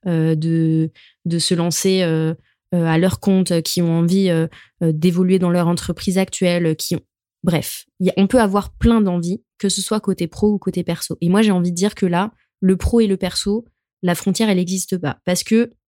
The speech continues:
on est une seule et même personne. C'est-à-dire que y a pas, typiquement, si je prends mon exemple, y a pas la Claire entrepreneur et puis un mur et puis la Claire, euh, je sais pas, euh, qui, dans sa vie perso, tu vois. Il y a une seule Claire en réalité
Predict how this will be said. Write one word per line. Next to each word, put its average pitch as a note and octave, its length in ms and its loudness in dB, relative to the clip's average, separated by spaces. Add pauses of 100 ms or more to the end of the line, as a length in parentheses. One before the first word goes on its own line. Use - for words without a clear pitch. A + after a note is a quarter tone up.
(200)
on F#3+ 160 4
est A3+ 160 4
une G3+ 140 4
seule G3 240 0
et F#3+ 40 2
même F3+ 180 0
personne. E3 360 -6
C'est-à-dire F3+ 320 -2
que F#3 240 0 (360)
y F#3 80 2
a E3+ 60 2
pas, G#3+ 320 0 (120)
typiquement, F#3+ 380 -2
si - 140 -6
je - 40 -10
prends - 100 -6
mon E3+ 100 0
exemple, G3+ 300 0
y F#3+ 40 0
a E3+ 40 -2
pas F#3+ 180 -2 (420)
la F3+ 200 2
Claire F#3 260 0
entrepreneur F3+ 760 0
et F3+ 100 -2
puis - 220 -4
un F3 120 0
mur F#3 360 2
et F3+ 100 -2
puis - 320 -6
la F3+ 160 0
Claire, F#3+ 460 -4
euh, E3 440 -2 (360)
je - 100 -10
sais - 160 -4
pas, F3+ 240 -2
euh, E3 360 0
qui, - 180 -10
dans F3+ 120 2
sa F#3 140 0
vie F3+ 140 -2
perso, G3+ 320 0
tu - 160 -6
vois. E3 200 -2 (180)
Il F3 40 -2
y E3+ 40 2
a E3 100 -4
une G#3+ 140 6
seule A3+ 180 2
Claire A3+ 320 -2
en F3+ 60 0
réalité E3+ 400 -2